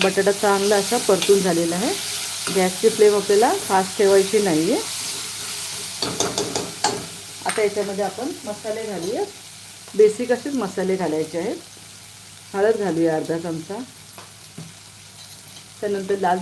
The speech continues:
तिखट घालायचं आहे एक चमचा. तुमच्याकडे जर साठवणीचे लाल तिखट नसेल तर तुम्ही काश्मीरी मिरची पावडरसुद्धा घालू शकता. त्यानंतर याच्यामध्ये मी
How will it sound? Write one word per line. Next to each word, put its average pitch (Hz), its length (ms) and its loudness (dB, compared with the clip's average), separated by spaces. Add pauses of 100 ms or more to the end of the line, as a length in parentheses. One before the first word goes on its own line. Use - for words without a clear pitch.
तिखट 220 260 0
घालायचं 165 420 0
आहे 233 300 -2
एक 180 140 -10
चमचा. 185 420 -4 (1080)
तुमच्याकडे 202 340 0
जर 208 180 0 (240)
साठवणीचे 196 540 -6
लाल 190 240 -2
तिखट 208 240 -8
नसेल 208 380 -8
तर 254 80 -8
तुम्ही 208 180 -8
काश्मीरी 220 440 -6
मिरची 202 260 -8
पावडरसुद्धा 185 580 -8
घालू 165 240 -6
शकता. 202 440 -10 (3250)
त्यानंतर 190 380 -4
याच्यामध्ये 190 500 -2
मी 226 200 0